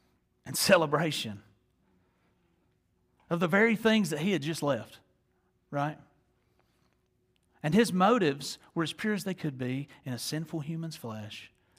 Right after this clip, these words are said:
However, because the Holy Spirit had taken over and allowed him to see, his response was different. And so now,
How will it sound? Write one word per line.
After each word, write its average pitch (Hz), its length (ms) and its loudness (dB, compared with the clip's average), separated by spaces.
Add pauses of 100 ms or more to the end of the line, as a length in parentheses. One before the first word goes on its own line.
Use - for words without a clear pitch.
However, 120 520 -8 (960)
because 120 500 -10 (380)
the - 80 -14
Holy 139 240 -8
Spirit 113 440 -10 (460)
had 110 160 -16
taken 131 340 -8
over 110 340 -10 (680)
and 117 120 -8
allowed 127 340 -4
him 135 140 -10
to 123 60 -12
see, 120 460 -12 (2250)
his 110 180 -12
response - 460 -14
was 117 100 -14
different. 123 380 -18 (3000)
And 131 80 -4
so 147 100 -2
now, 151 460 2